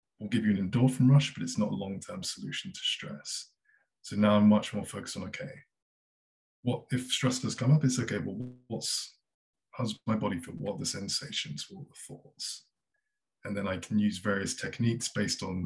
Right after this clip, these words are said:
how severe it is, when it comes up, where it comes up, uh, to be able to combat that stress or to be able to release that stress.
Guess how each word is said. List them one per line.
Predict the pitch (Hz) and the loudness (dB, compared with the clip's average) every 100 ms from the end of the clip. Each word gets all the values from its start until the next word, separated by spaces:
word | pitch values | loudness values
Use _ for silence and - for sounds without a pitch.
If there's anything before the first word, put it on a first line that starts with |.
| - | -6
how | 82 | -8
severe | - 117 127 | 0 8 10
it | 127 | 10
is, | 120 113 - - - | 8 4 -2 -6 -6
when | 95 | -6
it | 87 | -6
comes | - 90 104 | -8 -8 0
up, | 113 107 - | 2 0 0
where | 107 - | -2 -2
it | |
comes | - 101 92 | -6 -8 -4
up, | 101 95 - - _ _ _ _ _ _ - | -4 -4 -10 -20 _ _ _ _ _ _ -14
uh, | - | -10
to | 104 | -6
be | 101 | -6
able | 95 | -6
to | |
combat | - 104 92 87 | -6 -6 -4 -6
that | 95 - | -2 0
stress | - - 80 - | 0 -4 -6 -6
or | 87 92 | -6 -12
to | - | -10
be | 98 | -6
able | 90 90 | -4 -4
to | - 87 85 - _ _ - | -6 -6 -8 -10 _ _ -10
release | 95 95 87 - | -6 -4 -4 -6
that | - - | -2 0
stress. | - 82 - - - | 0 -6 -10 -12 -12